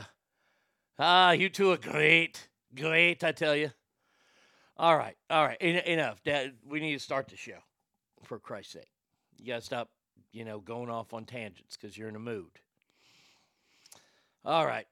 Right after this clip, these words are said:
No, coconut oil's kicking in like a champ, so this is gonna be good. Um, a lot of people probably have heard about what's happening maybe as early as tomorrow this weekend. Uh, former President of the United States of America, Donald J. Trump,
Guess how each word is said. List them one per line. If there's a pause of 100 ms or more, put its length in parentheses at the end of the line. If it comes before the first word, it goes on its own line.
(140)
No,
coconut
oil's
kicking
in
like
a
champ, (520)
so
this
is
gonna
be
good. (1040)
Um,
a
lot
of
people
probably
have
heard
about
what's
happening
maybe
as
early
as
tomorrow
this
weekend. (840)
Uh,
former
President
of
the
United
States
of
America,
Donald
J.
Trump,